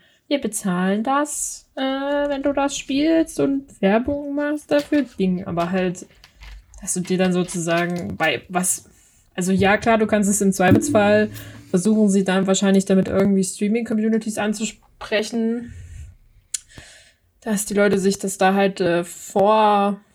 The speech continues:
spoilern lassen können sozusagen, weil es in drei Tage eher erzählt wird. Aber jetzt haben wir so lange darauf gewartet, ich verstehe es nie. Das ist für mich wirklich so ein,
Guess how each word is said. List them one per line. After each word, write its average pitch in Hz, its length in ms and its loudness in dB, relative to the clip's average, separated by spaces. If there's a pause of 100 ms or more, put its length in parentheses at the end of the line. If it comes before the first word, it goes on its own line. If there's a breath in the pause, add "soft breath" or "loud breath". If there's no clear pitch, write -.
(1500 soft breath)
spoilern 190 460 2
lassen 185 260 0
können 202 180 2
sozusagen, 190 720 0
weil 170 160 2
es - 100 -4
in 175 80 -4
drei 196 200 2
Tage 185 240 2
eher 214 220 4
erzählt 185 440 0
wird. 196 120 4
Aber 190 120 0
jetzt 180 160 -2
haben 196 120 0
wir 190 80 0
so 185 120 0
lange 220 260 4
darauf 196 200 2
gewartet, 196 460 0
ich - 140 -12
verstehe - 340 -10
es 151 140 -10
nie. 175 140 -12
Das 190 180 -4
ist 196 80 -4
für 208 100 0
mich 185 200 -2
wirklich 190 220 2
so 196 200 4
ein, 190 240 2